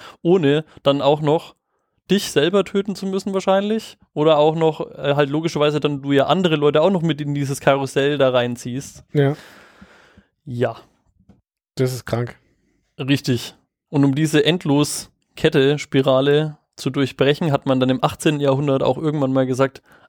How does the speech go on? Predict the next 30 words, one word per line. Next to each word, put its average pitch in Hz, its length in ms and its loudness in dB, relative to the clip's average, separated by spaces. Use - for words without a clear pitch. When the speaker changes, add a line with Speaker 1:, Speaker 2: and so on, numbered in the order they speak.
Speaker 1:
auch 131 200 2
wenn 135 140 4
der 135 100 4
Kopf - 240 -4
ganz 120 240 -2
ab 131 160 -2
ist, 135 180 -6
ist 131 200 -6
noch 117 180 -2
ehrenvoll. 123 520 -6
So 123 260 -4
mit 123 140 -6
dem 131 120 0
Augenzwinkern, 131 680 2
weil 123 280 2
Speaker 2:
Glück 135 160 0
gehabt. 117 400 -2
Speaker 1:
es - 320 -4
wurde, 170 540 2
steht 131 240 -2
auch 147 160 2
drin, 151 300 -4
immer 160 260 4
komplizierter, 147 800 0
noch 131 180 -2
jemanden 135 420 0
zu - 180 -10
finden, 151 480 -4
der, 131 160 0
der, 127 320 2